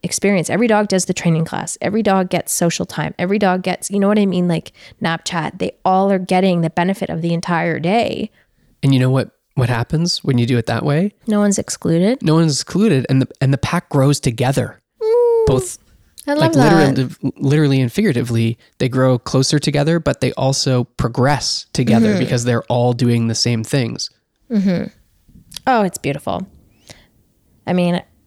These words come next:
Speaker 1: again, I was like, "I'm gonna try not to be biased this whole time," but <laughs> Doghouse kind of is a perfect blend of structure with freedom, with some freedoms. And those freedoms are earned, and that's what makes it so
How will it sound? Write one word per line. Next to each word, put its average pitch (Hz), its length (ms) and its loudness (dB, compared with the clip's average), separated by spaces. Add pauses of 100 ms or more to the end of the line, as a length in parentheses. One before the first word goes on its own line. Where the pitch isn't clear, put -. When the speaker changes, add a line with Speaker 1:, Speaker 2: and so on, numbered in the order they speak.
Speaker 1:
again, 180 320 0
I 165 100 -2
was 170 120 -2
like, 165 160 -2
"I'm 175 80 -2
gonna 240 160 0
try 220 160 0
not 170 320 -2
to - 80 -14
be 208 100 -2
biased 240 480 -2
this 254 160 -4
whole 247 180 -2
time," 240 400 -2
but - 460 -8 (340)
<laughs> - 360 -16
Doghouse 247 420 0
kind 226 300 2
of - 120 -2
is 208 640 2 (340)
a 202 140 2
perfect 196 460 -2
blend 180 440 0
of 170 680 0 (600)
structure - 840 -2 (380)
with - 640 -2 (400)
freedom, 175 580 -2 (320)
with 185 120 -2
some 196 160 0
freedoms. 190 340 -2
And 202 120 0
those 202 140 0
freedoms 202 320 -2
are - 180 -4
earned, 180 320 2
and 180 120 -4
that's 170 160 -2
what 180 120 0
makes 175 220 -6
it - 160 -14
so 185 640 0